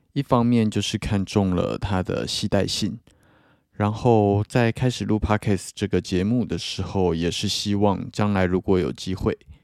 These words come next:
可以去成就一个远距工作，走到哪里，咖啡厅或者是出去饭店，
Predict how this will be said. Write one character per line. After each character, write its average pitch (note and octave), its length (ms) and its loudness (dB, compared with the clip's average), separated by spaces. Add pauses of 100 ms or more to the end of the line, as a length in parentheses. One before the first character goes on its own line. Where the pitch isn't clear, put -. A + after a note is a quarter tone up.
(320)
可 - 180 0
以 F#2+ 160 2
去 G2+ 320 2
成 F#2+ 280 0
就 G#2 260 4
一 F#2+ 40 2
个 F#2 300 4
远 F2 220 -2
距 C#3 200 0
工 A#2 220 2
作， - 280 0 (340)
走 D#2+ 200 0
到 G#2 220 4
哪 F2+ 220 2
里， F2 280 -2
咖 - 180 -4
啡 G2 160 -2
厅 F#2 300 -2
或 F2+ 160 2
者 - 160 -4
是 F2 380 -2
出 - 200 -4
去 G#2 140 -6
饭 G2 220 -2
店， - 240 -4